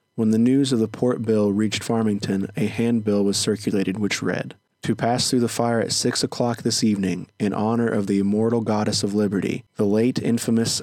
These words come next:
act of the British Parliament for further distressing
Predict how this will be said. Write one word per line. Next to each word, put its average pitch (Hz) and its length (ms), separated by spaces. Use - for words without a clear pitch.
act 110 320
of 107 100
the 110 100
British 113 360
Parliament 104 460
for 104 160
further 117 340
distressing 107 760